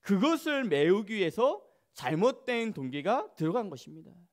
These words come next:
근데 똑같이 밭을 팔아서 헌금을 했는데 잘못된 동기 때문에 하루에 둘 다 죽게 된 것입니다. 근데 안타깝게도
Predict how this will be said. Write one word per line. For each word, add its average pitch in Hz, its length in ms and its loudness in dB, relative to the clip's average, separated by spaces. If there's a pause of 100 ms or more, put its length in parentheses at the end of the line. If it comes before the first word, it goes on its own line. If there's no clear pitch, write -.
(480)
근데 302 160 -2
똑같이 320 600 2
밭을 170 400 0
팔아서 214 420 -2
헌금을 254 500 -2
했는데 196 680 0 (320)
잘못된 269 800 0
동기 175 240 -4
때문에 190 640 -2 (220)
하루에 202 460 0
둘 196 320 -4
다 247 320 4 (120)
죽게 165 540 -2
된 190 140 -6
것입니다. 139 440 -12 (760)
근데 233 120 2
안타깝게도 180 920 -2